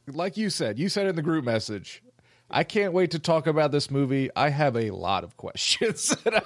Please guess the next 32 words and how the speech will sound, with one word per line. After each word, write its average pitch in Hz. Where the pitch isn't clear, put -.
was -
like, -
that 156
was 165
before 170
I 165
watched 147
it, 185
and 135
then 135
I 127
started 131
watching 131
it. 127
I 110
need 120
to 107
finish 101
it, 80
but 104
I'm 117
right 104
there 131
with 135
you, 117
pal. 110
<laughs> 151
Way 156
more 202
questions 160
than 131
answers. -